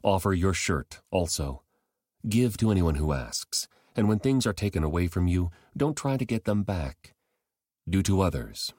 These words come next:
as you would like them to do to you. If you love only those who love you,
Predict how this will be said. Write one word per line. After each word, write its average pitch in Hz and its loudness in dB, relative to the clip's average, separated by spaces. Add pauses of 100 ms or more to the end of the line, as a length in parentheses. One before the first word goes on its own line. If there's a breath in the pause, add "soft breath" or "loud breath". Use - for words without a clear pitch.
(220)
as 71 -4
you 82 0
would 80 0
like 78 0
them 76 0
to 73 -2
do 76 0
to 82 -2
you. 71 -2 (1000)
If 80 -2
you 95 4
love 95 4
only 95 2
those 90 0
who 95 0
love 87 2
you, 78 -4